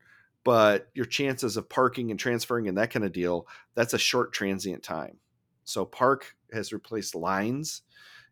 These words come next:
And if your phone says lines, I can pretty much guarantee you're paying too much for your phone. Your phone service, uh, I know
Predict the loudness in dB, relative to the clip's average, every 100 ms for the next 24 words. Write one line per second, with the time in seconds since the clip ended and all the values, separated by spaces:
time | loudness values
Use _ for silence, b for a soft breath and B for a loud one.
0 | -10 -8 -6 -4 -6 _ 4 4 4 0
1 | 0 0 0 4 6 6 4 0 -4 -8
2 | -14 b b b _ -6 -4 -6 0 2
3 | 2 0 0 -2 -4 -4 -2 -4 -4 -4
4 | -2 -2 -2 -6 -6 -4 -6 -8 -8 -8
5 | -8 -16 _ _ _ _ _ _ _ _
6 | _ -10 0 2 4 2 2 2 4 4
7 | 2 -2 -6 -2 0 2 2 2 2 2
8 | 2 -2